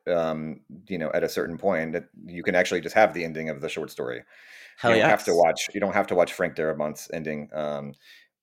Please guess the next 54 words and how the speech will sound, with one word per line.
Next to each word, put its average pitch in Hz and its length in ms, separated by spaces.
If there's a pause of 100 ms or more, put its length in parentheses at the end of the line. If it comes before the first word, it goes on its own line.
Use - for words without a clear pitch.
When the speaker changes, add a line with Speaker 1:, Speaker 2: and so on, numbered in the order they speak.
(440)
Speaker 1:
but 90 160
I, 92 60
I, 101 60
Speaker 2:
Mm. 107 200
Speaker 1:
I 95 40
remember, 107 540 (580)
I, 101 220
I, 98 60
th-, - 120
I 107 60
was 113 100
at 110 80
the - 60
premiere 113 240
of 92 80
that 80 120
film 82 160
with, 80 160
like, 85 120 (100)
Nicotero, 90 640
Speaker 2:
<gasps> - 40
Speaker 1:
Greg 90 160
Nicotero 90 440
was 85 160
there, 82 280
and 82 120
Speaker 2:
Fuck - 80
Speaker 1:
Frank 87 200
Speaker 2:
yeah. 92 160
Speaker 1:
Darabont, 82 400
and 76 120
they 92 120
were 90 100
in 95 100
per-, 127 240
<laughs> - 40
they 117 120
were 113 140
in 87 80
person, 98 380
and, 82 160
uh, 78 240 (760)
you 95 80
know, 90 80
after 82 420
Darabont's, 78 640
like, 73 140 (320)
insanely 85 580
tragic 76 400
ending, 78 540
um, 76 300
that 73 100
he 71 100
added. 85 460